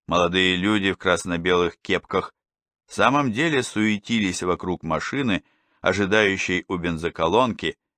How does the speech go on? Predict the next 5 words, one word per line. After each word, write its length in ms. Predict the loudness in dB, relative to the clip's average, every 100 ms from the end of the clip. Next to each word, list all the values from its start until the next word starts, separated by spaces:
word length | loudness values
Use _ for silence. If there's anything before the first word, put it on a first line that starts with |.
| _ _ -2
проверяя 560 | 0 2 0 0 -2
двигатель 640 | -4 -4 -2 -4 -4 -6 -4
и 140 | -2 -4
протирая 760 | 0 -2 0 2 4 4 2
окна. 560 | 0 -2 -4 -6 -16